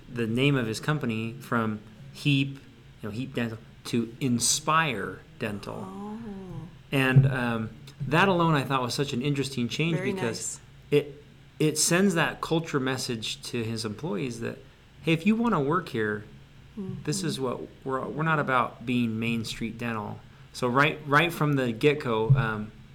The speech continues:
Speaker 1: I thought that's such a neat statement of fact. Like, we are inspired. If you wanna be a person that works for Inspire Dental and
Speaker 2: Yep.
Speaker 1: be that kind of person, then that, that's what we, we do here. And I think Ultradent
Speaker 2: Love that.
Speaker 1: with this stuff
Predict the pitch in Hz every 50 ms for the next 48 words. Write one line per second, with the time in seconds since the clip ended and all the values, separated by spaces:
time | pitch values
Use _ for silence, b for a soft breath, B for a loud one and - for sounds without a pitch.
0 | - - 131 123 135 123 127 123 120 - - 131 131 - 117 113 120 123 123 117
1 | - - - - - - - 131 - - 139 135 131 113 123 117 110 107 104 -
2 | 131 123 113 110 110 - 113 107 104 - - 120 127 135 127 120 117 110 104 104
3 | 104 - - 127 123 123 120 117 - B B B B B B 156 151 156 196 220
4 | 233 226 208 185 135 156 151 139 139 - 139 131 - - 120 113 117 113 107 -
5 | - 113 107 104 101 - - 107 110 110 113 104 107 107 104 95 90 95 101 -
6 | - - B B B B B B B B - 123 113 110 107 107 104 - - -
7 | - - - - - - - 185 185 185 - - - 143 139 139 143 139 - -
8 | 139 131 127 123 - 131 123 117 - 120 117 113 110 107 110 120 120 127 127 -
9 | - - 120 120 123 123 120 - - 120 - 117 117 113 107 110 - - - -
10 | - 127 120 113 107 117 117 113 113 113 117 123 123 143 170 - 135 131 117 107
11 | 127 147 - - 117 107 110 110 110 - - - 190 165 139 139 127 123 131 -
12 | - 143 156 151 - - - 113 110 107